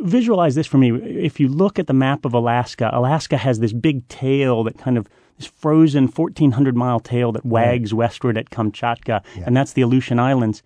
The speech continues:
Speaker 1: And the base of that tail is the Alaska Peninsula. And that's
Speaker 2: Okay.
Speaker 1: where Aniakchak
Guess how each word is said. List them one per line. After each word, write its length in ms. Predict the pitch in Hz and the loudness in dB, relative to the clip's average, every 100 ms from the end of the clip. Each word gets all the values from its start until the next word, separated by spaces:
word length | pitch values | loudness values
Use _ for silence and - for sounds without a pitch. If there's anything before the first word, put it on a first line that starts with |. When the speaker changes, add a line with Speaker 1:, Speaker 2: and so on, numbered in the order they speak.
| _ - | _ -4
Speaker 1:
And 140 | 131 | -2
the 40 | 123 | -2
base 400 | 123 247 254 - | 0 0 2 -2
of 120 | 180 | -4
that 200 | 180 - | -6 -8
tail 460 | 151 156 117 104 _ _ _ - | -2 0 2 -2 _ _ _ 0
is 300 | 143 139 131 | 2 2 0
the 260 | 127 117 - | 0 0 -4
Alaska 560 | 123 117 135 - 127 | -4 -2 -2 -4 -6
Peninsula. 720 | 117 117 113 107 - 127 131 - _ _ _ _ - | -4 0 2 0 -4 -10 -14 -20 _ _ _ _ -2
And 200 | 117 113 | 0 2
that's 340 | 127 139 131 139 | 0 -2 -4 -6
Speaker 2:
Okay. 80 | 127 | 0
Speaker 1:
where 300 | 120 123 127 | 2 2 0
Aniakchak 1040 | 123 123 117 113 110 - 113 107 - | 0 2 2 -2 -6 -4 -2 -2 -6